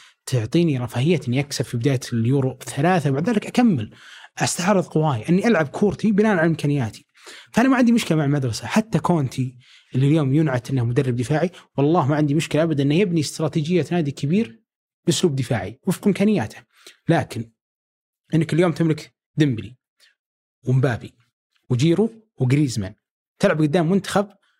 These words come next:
مثل منتخب المغرب يؤدي أداء عظيم وأداء أسطوري، وتلعب قدام أي منتخب في العالم وتسلم الكرة من دقيقة أربعة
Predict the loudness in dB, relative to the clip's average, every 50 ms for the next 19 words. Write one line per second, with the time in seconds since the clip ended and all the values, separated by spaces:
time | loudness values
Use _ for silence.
0 | _ _ -4 -4 -2 0 0 0 0 0 -2 -2 -2 0 -2 -2 -2 -2 -2 -4
1 | -4 -4 -4 -4 -4 -2 -4 -4 -4 -4 -4 -2 -2 -2 -2 -2 -4 -4 -6 -8
2 | -10 -8 -2 0 0 0 0 -2 -4 -8 -16 -20 _ _ -14 -8 -2 0 2 2
3 | 2 0 0 0 2 2 0 0 0 -2 -6 -4 -4 -4 -4 -4 -4 -6 -8 -12
4 | _ _ _ -20 -20 _ _ _ -8 -8 -6 -4 0 0 2 2 2 2 0 0
5 | -2 -4 -2 0 0 2 2 0 0 0 0 0 0 0 0 -2 -2 -4 -2 -2
6 | -2 -4 -4 -4 -8